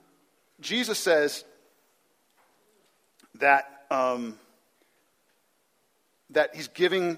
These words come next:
the keys to the kingdom to Peter. But I, I'm here to tell you, that's not the only one who gets it.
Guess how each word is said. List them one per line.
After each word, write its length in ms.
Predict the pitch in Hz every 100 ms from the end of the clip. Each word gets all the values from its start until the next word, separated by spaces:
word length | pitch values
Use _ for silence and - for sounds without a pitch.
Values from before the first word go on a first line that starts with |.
| -
the 80 | 147
keys 340 | - 196 190
to 100 | -
the 80 | 151
kingdom 420 | - 175 139 120
to 120 | 131
Peter. 380 | - - 160 101 - _ _ _ _ _ _ _ _ _ -
But 160 | - -
I, 460 | - - _ -
I'm 60 | 226
here 120 | 285
to 60 | 240
tell 220 | 254 247
you, 140 | 190 139 - -
that's 300 | 226 247 208
not 280 | 226 247
the 80 | 214
only 280 | 202 226 208
one 180 | 202 196
who 80 | 156
gets 300 | 175 180
it. 100 | 120